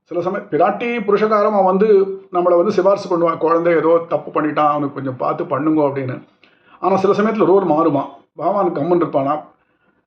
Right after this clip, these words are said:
"சரி இவனுக்கு கொடுத்துடலாம்" அப்படின்னு. அந்த சமயத்துல நித்தன,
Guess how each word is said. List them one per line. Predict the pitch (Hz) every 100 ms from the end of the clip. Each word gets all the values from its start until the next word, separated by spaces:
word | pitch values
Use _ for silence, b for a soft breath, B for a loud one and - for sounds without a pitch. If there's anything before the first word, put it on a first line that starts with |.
| _ _
"சரி | - 190
இவனுக்கு | 175 165 156
கொடுத்துடலாம்" | 175 175 185 170
அப்படின்னு. | 143 143 139
அந்த | - 180 170
சமயத்துல | 190 214 202 165 165 - - _ _ _ _ _ _ _ _ _ _ _ _ _ -
நித்தன, | 156 - 220 185 -